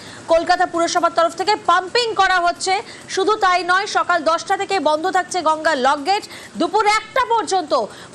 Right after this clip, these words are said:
বন্ধ থাকবে গঙ্গার লক গেট। এবং বেলা বাড়তেই কিন্তু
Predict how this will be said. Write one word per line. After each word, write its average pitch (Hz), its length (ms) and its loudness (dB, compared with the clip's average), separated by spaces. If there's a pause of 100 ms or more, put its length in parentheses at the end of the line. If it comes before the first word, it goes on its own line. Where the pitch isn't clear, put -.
(120)
বন্ধ 370 200 2 (140)
থাকবে 370 200 0 (120)
গঙ্গার 320 380 2
লক 311 200 2
গেট। 269 200 2
এবং 349 100 0 (200)
বেলা 370 220 2 (100)
বাড়তেই 330 440 -2
কিন্তু 349 240 -4